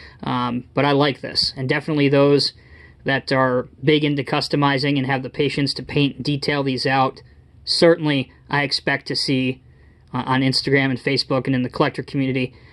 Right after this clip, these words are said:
some really, really cool figures detailed out in, uh, company vests and company colors. So, super cool to see those. Great job, Diecast Masters. Huge fan of those. All right,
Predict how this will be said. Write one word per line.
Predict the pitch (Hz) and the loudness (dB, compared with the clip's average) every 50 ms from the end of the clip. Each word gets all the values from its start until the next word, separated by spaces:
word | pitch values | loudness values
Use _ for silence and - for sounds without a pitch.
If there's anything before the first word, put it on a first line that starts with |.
| - | -16
some | - - - 135 127 | -10 -6 -4 -2 0
really, | 135 151 165 170 160 156 | 2 6 6 6 6 6
really | 151 151 151 143 135 | 6 6 6 6 4
cool | - - 156 135 | 4 2 2 2
figures | - - 143 135 139 135 123 | 2 0 0 2 2 0 0
detailed | - - 147 135 120 - 143 127 131 | 0 -2 -4 -4 -2 -2 -2 -2 0
out | 131 127 127 - - - - - - - - - - | 0 -2 -2 -4 -6 -14 -20 -20 -20 -20 -20 -20 -8
in, | - 139 135 131 131 127 127 | -2 0 0 2 2 2 2
uh, | 123 123 120 | 0 -2 -4
company | - - - 151 135 139 135 131 131 123 - - - - - - - _ _ - - - - _ | -2 -2 0 0 0 0 0 0 -2 -2 -4 -8 -18 -20 -20 -20 -20 _ _ -20 -20 -20 -20 _
vests | - 131 143 143 143 135 - - - 147 | -2 0 0 0 2 0 0 0 0 -2
and | 127 123 123 123 - - - - - - - | -2 -4 -6 -8 -12 -16 -20 -20 -20 -14 -2
company | - 156 135 143 147 127 | -2 -2 0 0 -2 -2
colors. | - - 147 139 123 120 - - - - - - - - - - - - | 0 0 0 0 0 -2 -4 -6 -10 -14 -20 -20 -20 -20 -20 -20 -20 -14
So, | - - - 127 - 143 - - _ - _ _ _ _ _ _ _ _ _ | -8 -6 -6 -4 -6 -8 -10 -18 _ -20 _ _ _ _ _ _ _ _ _
super | _ - - - 226 226 - 175 | _ -8 2 2 4 4 4 4
cool | - - 185 175 | 6 6 6 6
to | 156 143 | 6 4
see | - - 151 143 | 2 2 2 2
those. | 139 131 123 123 - - - _ _ _ _ _ _ _ | 2 0 -2 -4 -6 -8 -10 _ _ _ _ _ _ _
Great | - 170 175 - | 0 0 0 2
job, | - 175 156 147 139 127 | 2 2 2 2 0 -2
Diecast | 131 131 127 - - 135 127 - | -4 -4 -4 -4 -4 -4 -4 -6
Masters. | 139 131 127 - - 139 123 - | -6 -8 -8 -8 -8 -12 -12 -8
Huge | - 175 165 - - | -6 -6 -6 -6 -2
fan | - 156 143 131 | 0 0 0 0
of | 131 | -2
those. | 123 123 117 - - - - - - - - - - - - - _ _ _ _ _ _ _ - - - - - - - - _ _ _ | -4 -8 -10 -10 -12 -16 -20 -20 -20 -20 -20 -20 -20 -20 -20 -20 _ _ _ _ _ _ _ -14 -14 -14 -14 -14 -18 -20 -20 _ _ _
All | - 185 | 4 6
right, | 240 - 214 180 | 6 6 4 2